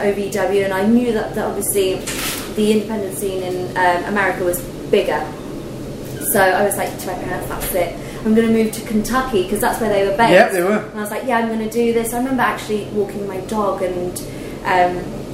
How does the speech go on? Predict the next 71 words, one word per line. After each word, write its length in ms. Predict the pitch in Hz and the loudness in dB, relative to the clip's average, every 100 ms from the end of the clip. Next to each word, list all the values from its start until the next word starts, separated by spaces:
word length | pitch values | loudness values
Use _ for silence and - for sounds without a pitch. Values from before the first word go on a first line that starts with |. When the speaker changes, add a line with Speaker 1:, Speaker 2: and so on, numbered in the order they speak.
| - | -6
Speaker 1:
I 40 | |
was, 180 | - - | -6 2
I 40 | |
remember 260 | 208 233 220 | 4 6 4
exactly 420 | 202 240 - 226 | 0 -2 -2 -2
where 160 | 208 190 | -2 0
I 120 | 185 | -2
was 340 | 185 208 190 | 0 0 2
as 140 | 185 - | -2 0
well. 280 | 208 180 190 | 2 4 4
Walking 220 | 233 233 | 2 0
my 60 | 196 | -2
dog, 360 | 208 190 185 | 0 2 2
and 100 | - | 0
was 100 | 185 | -4
on 100 | 208 | -2
the 60 | 196 | -2
phone 160 | 196 180 | -2 -4
to 120 | 196 | -4
my 60 | |
brother, 200 | 180 175 170 | -4 -2 -2
and 80 | |
I 40 | 170 | -4
was 100 | 170 | -4
like, 140 | 165 - | -4 -6
"Yeah, 220 | 170 156 160 | -6 -6 -6
I'm 80 | 170 | -8
gonna 140 | 170 165 | -8 -4
do 80 | 185 | -2
it. 60 | |
I'm 100 | 170 | -2
gonna 200 | - - 175 | -4 -6 -6
move 100 | 170 | -6
to 60 | - | -8
Kentucky." 480 | - 170 185 - 175 | -8 -8 -6 -4 -2
He 60 | |
was 80 | 175 | -2
like, 120 | 180 - 285 | -2 -4 -4
"Yeah, 420 | 294 285 254 240 | -2 0 0 0
that's 140 | 226 - - | 0 -6 -4
good." 0 | |
Speaker 2:
Good, 260 | 220 220 330 | 2 4 4
Speaker 1:
And 200 | - 285 | 4 6
then 0 | |
Speaker 2:
good, 200 | 311 - - | 6 6 4
good 220 | 330 330 | 2 4
for 80 | - | 4
you, 300 | 311 285 240 175 | 4 6 6 8
Speaker 1:
Good 100 | 165 | 8
Speaker 2:
yeah. 160 | 175 160 | 8 6
Speaker 1:
for 60 | |
you. 300 | 392 359 320 | 6 6 8
I 160 | 285 285 - | 8 6 4
definitely 520 | 320 311 359 294 302 | 4 4 2 -2 -4
believe 260 | 285 294 269 | -2 0 6
Speaker 2:
Good 200 | 220 - | 6 6
chicken, 420 | 285 - 285 269 | 2 2 0 4
man. 260 | 294 285 | 6 6
Speaker 1:
<laughs> 140 | 294 427 | 6 6
Speaker 2:
Yeah. 680 | 240 285 285 269 - 277 - - - - - - - | 6 4 4 2 2 0 -4 -10 -12 -12 -12 -8 2
Speaker 1:
But, 200 | 262 233 | 4 6
um, 240 | 240 233 240 | 4 4 2
yes, 240 | 285 233 | -2 0
I 40 | 240 | 0
was 100 | 233 | -2
really 300 | 226 302 277 | -2 -2 -2
convinced, 480 | - 220 202 196 - | -2 -2 -2 -4 -2
and 80 | 220 | 0
then 100 | 220 | 0
I 100 | 226 | 0
just 320 | 226 214 - | -2 -4 -4